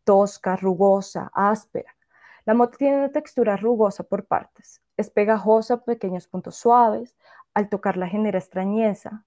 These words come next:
placer. Depende de dónde haya sido tejida, aparecerán relieves que hacen que su cuerpo se extrañe ante una superficie que toca porque no puede reconocerla en su totalidad.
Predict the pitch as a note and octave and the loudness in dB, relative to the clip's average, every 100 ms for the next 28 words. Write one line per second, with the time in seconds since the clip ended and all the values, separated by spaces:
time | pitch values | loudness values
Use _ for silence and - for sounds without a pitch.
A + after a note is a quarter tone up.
0 | _ F#3 F#3+ G#3 G3+ G3+ _ _ _ _ | _ -8 -2 0 0 -2 _ _ _ _
1 | _ - A#3 B3 C4 C4+ C#4 B3 A3+ G#3+ | _ 0 2 4 4 2 2 2 0 -2
2 | G#3 G#3 G#3 G#3+ G#3 F#3+ - B3 B3+ B3+ | -4 -6 -4 -4 -4 -6 -6 -2 2 2
3 | A3+ A#3 A#3 - - G3 F#3+ F#3 F#3 E3+ | 0 -2 -10 -12 -8 -4 -4 -2 -4 -2
4 | E3+ D#3+ E3+ G#3+ A#3 A3+ A3 - G3 F#3 | -4 -4 -2 2 4 4 0 -2 -4 -6
5 | F#3 G3 F#3+ F3 F3 - F3+ - - F3+ | -8 -6 -4 -4 -8 -10 -12 -6 -2 -2
6 | F3 E3+ E3+ E3+ E3 - E3 E3 D#3+ E3 | -2 -4 -4 -6 -8 -8 -8 -8 -14 -12
7 | - - - B3+ B3+ A#3+ A3+ G#3+ G3+ F#3+ | -8 -8 2 4 4 -2 -2 -2 -2 2
8 | G3+ G3+ G#3+ G#3+ A3 A3 G3+ F3 E3+ F#3 | 2 2 0 -2 -4 -4 -6 -6 -8 -8
9 | F#3+ F#3+ F3 F#3 G3 | -8 -4 -4 -2 -4